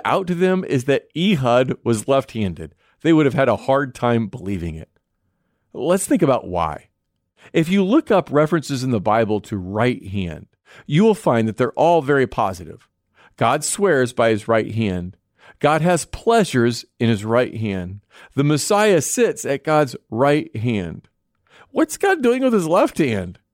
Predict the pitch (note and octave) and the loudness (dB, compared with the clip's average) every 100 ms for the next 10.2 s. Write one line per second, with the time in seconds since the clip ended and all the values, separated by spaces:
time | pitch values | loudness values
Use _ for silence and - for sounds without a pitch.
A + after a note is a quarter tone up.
0 | _ _ A#2 A#2 - D3+ C3 C3 G#2 A2+ | _ _ -2 -2 -2 -2 0 -2 0 -4
1 | - F#2+ D#2 _ - _ _ _ _ _ | -4 -12 -14 _ -20 _ _ _ _ _
2 | - F#3 G#3 G#3 D4 A#3 D#3 A2+ C3 D#3 | -4 0 2 2 2 2 2 2 2 2
3 | D#3 - - - G#2+ F2+ - - D3+ F#3+ | 0 -2 -8 -2 -2 -2 -6 -8 -4 -2
4 | A3 D3 E3 C#3 - C#3+ C#3+ C3+ G#2 A2+ | -2 0 0 -2 -2 -2 0 -2 0 2
5 | A#2 B2 A2+ G#2+ - A2 A#2+ B2 - G2+ | 2 2 0 0 -2 -4 0 -2 -4 -10
6 | - G2 G#2 G2+ F2+ E2+ D#2 - _ - | -8 -6 -4 -6 -6 -8 -10 -14 _ -20
7 | - D3 E3+ G#3 F3 F3 B2+ G#2+ A2 F#2 | -2 0 2 0 0 -2 -2 -6 -2 -2
8 | F#2 - E3+ E3 D3 A#2 D#2+ C#3 D3+ D3 | -4 -4 0 0 0 -2 -2 0 2 0
9 | A#2 G2+ - F3 D#3+ C#3+ A2 A#2+ E3+ C3+ | 0 -6 -8 -8 -2 -2 0 0 0 0
10 | A#2 | 0